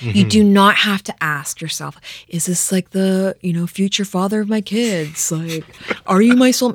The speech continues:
Speaker 1: Don't think about any of that. That pressure, that energy comes off, and it could actually really put out,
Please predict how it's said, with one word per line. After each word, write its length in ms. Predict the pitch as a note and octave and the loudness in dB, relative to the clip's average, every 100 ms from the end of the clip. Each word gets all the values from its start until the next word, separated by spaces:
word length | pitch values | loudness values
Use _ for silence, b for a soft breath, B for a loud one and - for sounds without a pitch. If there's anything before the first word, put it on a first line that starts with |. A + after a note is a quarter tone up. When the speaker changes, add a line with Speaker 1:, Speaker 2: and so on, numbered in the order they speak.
| F3+ | 2
Speaker 1:
Don't 440 | G#3+ A#3+ A3+ - | 6 8 6 2
think 220 | - G#3 G3 | 0 2 4
about 220 | F3+ - | 2 0
any 100 | E3 | -4
of 60 | |
that. 140 | D3 C#3+ | -4 0
That 180 | A3 - | 0 2
pressure, 480 | - F#3+ - B3 | 2 2 2 2
that 160 | A3+ - | 0 0
energy 400 | F#3 F#3+ F#3+ A#3+ | -2 -2 0 -2
comes 300 | A#3 F#3 E3+ | -4 -4 -2
off, 380 | D#3+ E3+ A3+ - | 0 2 0 -2
and 280 | - E3 E3 - | -4 -2 -2 -2
it 140 | F#3+ | 0
could 160 | A#3+ A#3+ | 2 2
actually 680 | F3+ - - F#3+ F#3 F3+ F3+ B B | 0 2 2 4 6 6 2 B B
really 280 | F#3 G3 G3 | 4 6 6
put 240 | G3 - E3 | 4 2 2
out, 280 | E3+ E3 | 0 -2